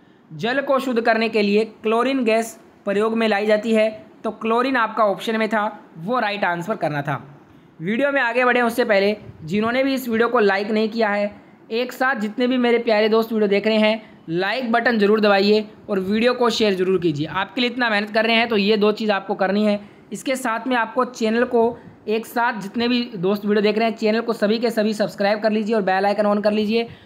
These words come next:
रोज़ाना पूरा एनालिसिस देखने के लिए, क्योंकि बार बार क्वेश्चन रिपीट होंगे। अगला क्वेश्चन आया, सितारा देवी का संबंध किस नृत्य से है? तो इनका संबंध कथक से है। कथक आपका राइट आंसर होगा।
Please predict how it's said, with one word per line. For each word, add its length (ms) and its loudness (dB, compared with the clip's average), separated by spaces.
रोज़ाना 500 0
पूरा 440 0
एनालिसिस 400 0
देखने 260 0
के 100 0
लिए, 220 2
क्योंकि 560 -8
बार 380 -2
बार 120 2
क्वेश्चन 380 -2
रिपीट 280 0
होंगे। 300 0
अगला 220 -4
क्वेश्चन 300 -2
आया, 380 -2
सितारा 480 -6
देवी 280 0
का 120 0
संबंध 440 0
किस 200 -4
नृत्य 340 0
से 160 0
है? 240 -2
तो 60 -2
इनका 260 0
संबंध 380 0
कथक 260 -2
से 180 -2
है। 320 -2
कथक 280 -4
आपका 220 -2
राइट 220 0
आंसर 320 0
होगा। 360 0